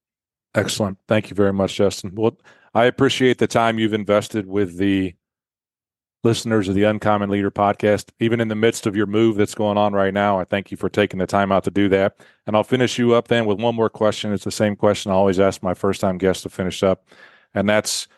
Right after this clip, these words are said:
I'm gonna give you a billboard, and you can put that billboard anywhere you want to, as many people as you wanna see it. What is it that you're, what message are you gonna put on that billboard, and why would you put that message on there?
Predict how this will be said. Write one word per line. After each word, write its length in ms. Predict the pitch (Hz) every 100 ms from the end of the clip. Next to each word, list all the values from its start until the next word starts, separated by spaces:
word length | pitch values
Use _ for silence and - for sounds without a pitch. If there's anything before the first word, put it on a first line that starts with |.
| _ _ _ -
I'm 80 | 113
gonna 120 | 117
give 140 | 117
you 80 | 117
a 20 |
billboard, 500 | 101 123 117 110 107
and 80 | 101
you 60 | 101
can 80 |
put 160 | 107 120
that 160 | 107 98
billboard 340 | 110 107 101
anywhere 300 | 101 98 98
you 140 | 98
want 160 | 92 95
to, 220 | - 92 87 _ _ _
as 120 | 90 85
many 200 | 95 92
people 260 | 98 -
as 100 | 92
you 80 | 87
wanna 200 | 90 90
see 240 | - 98
it. 100 | 90 - _ _ _ _ _ -
What 160 | 127
is 120 | 127
it 140 | 117 156
that 140 | 117
you're, 180 | 107 110
what 180 | 123 120
message 440 | 113 117 - 110
are 80 | 104
you 80 | 101
gonna 140 | 98
put 140 | - 101
on 120 | 95
that 220 | 95 90
billboard, 460 | 98 98 90 92 87
and 120 | 85
why 160 | 87 90
would 160 | 90
you 60 | 90
put 160 | -
that 160 | 92 87
message 340 | 85 85 82
on 160 | 82 80
there? 220 | 80 80